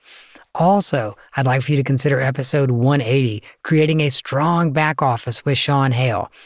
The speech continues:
Because, you know, if you can't manage to get the check out to your insurer,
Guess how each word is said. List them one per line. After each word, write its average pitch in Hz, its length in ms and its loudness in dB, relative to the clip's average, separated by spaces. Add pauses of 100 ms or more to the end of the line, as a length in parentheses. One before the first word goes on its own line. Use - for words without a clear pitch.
(160)
Because, 139 280 0
you 135 80 4
know, 143 280 2 (260)
if 123 140 -4
you 131 100 0
can't 160 480 -2
manage 156 520 0 (120)
to - 100 -10
get 151 160 0
the 147 60 -2
check 151 340 -2
out 117 360 -4
to - 100 -2
your 139 220 2
insurer, 139 580 0